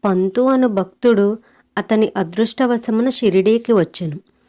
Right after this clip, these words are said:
అతనికి షిరిడీకి వెళ్ళుట ఏమాత్రమూ ఇష్టము లేకుండెను. కాని తానొకటి తలచిన దైవము ఇంకొకటి తలచును అందురు. అతను రైలులో షిరిడీకి పోవుచుండెను.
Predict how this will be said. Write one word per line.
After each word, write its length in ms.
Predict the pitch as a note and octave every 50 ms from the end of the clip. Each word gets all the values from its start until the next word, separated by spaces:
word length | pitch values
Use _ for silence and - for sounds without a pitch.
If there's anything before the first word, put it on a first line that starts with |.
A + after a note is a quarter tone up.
| _ - - - _ -
అతనికి 500 | G#3+ A3 - A#3+ B3 B3+ B3 - C4 B3+
షిరిడీకి 600 | - - A3+ F#3+ F3 G3+ F#3 A3 B3 B3+ B3+ C#4
వెళ్ళుట 400 | B3+ B3 A#3+ G#3+ G#3+ A#3 A#3 B3
ఏమాత్రమూ 840 | B3 A#3+ G3 F3+ F3+ F#3+ G3 G#3 G#3 - - G#3+ G#3+ A3+ B3 B3+
ఇష్టము 420 | B3+ A3 - - - - G#3+ A3 A#3+
లేకుండెను. 640 | A3+ G#3+ F#3+ F#3+ F#3+ F#3+ F#3 F3+ E3 D3+ C#3+ E3+ - _ _ _ _ _ _ _ _ - - _ -
కాని 480 | - F#3 F3 E3+ F3 F#3 A3+ D4 D4 A#3+ _ _ _ _ _ _ _ -
తానొకటి 540 | F#3+ F3+ F#3 G3+ A3+ A#3 A#3 - A#3+ C4
తలచిన 600 | C4 C4 C4 B3+ B3 B3 B3 - C4 B3+ B3 A#3+ A#3+
దైవము 580 | A3+ F#3 E3+ F#3 F#3 G3 G3+ G3 A3+ B3 B3+
ఇంకొకటి 560 | C4 - - G#3+ G#3+ - A3+ A3+ - A3+ - A3
తలచును 580 | A3 - F#3+ F#3 F3+ F#3 - A#3 A3 A3 A#3
అందురు. 460 | A#3+ G#3+ G3 F#3 F3+ E3 E3+ D3+ D#3+ - - _ _ _ _ - - - -
అతను 340 | G#3 G#3+ G#3+ - A#3+ A#3+ B3
రైలులో 520 | A#3 A3 F#3+ F#3 F#3+ G#3 A#3+ B3 C#4+ D4
షిరిడీకి 560 | C4+ - - G#3 F#3+ G#3+ G3 B3 C4 B3+ -
పోవుచుండెను. 800 | A#3+ - B3+ B3 A#3 A3+ A3+ G#3+ - - G3 F#3 E3 E3 D#3 D#3+